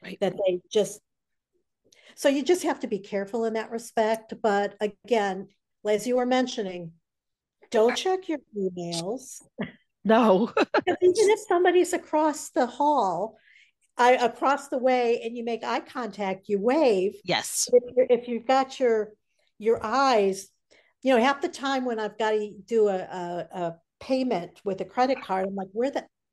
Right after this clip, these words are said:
Speaker 2: is my phone?" <laughs> Because you've got the, the, the square on the phone or however you do it. But it's not something that you want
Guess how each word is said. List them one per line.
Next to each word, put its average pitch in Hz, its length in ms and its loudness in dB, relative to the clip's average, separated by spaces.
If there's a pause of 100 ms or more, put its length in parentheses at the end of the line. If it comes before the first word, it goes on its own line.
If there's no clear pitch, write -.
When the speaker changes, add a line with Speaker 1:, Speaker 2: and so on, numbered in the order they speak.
Speaker 2:
is 214 180 -2
my 202 180 -2 (160)
phone?" 220 500 2
<laughs> 523 240 2
Because - 840 -4 (1000)
you've 214 260 -14
got 226 240 2
the, 214 220 -2
the, 185 300 -6 (120)
the 190 100 -4
square 233 420 4
on 190 220 -2
the 170 80 -10
phone 196 420 -2
or 170 80 -6
however 180 380 -4
you 170 180 -4
do 196 280 0
it. 160 220 -6
But 202 120 0
it's 214 240 0
not 285 200 0
something 254 580 -4
that 202 180 -2
you 196 180 -6
want 180 320 -8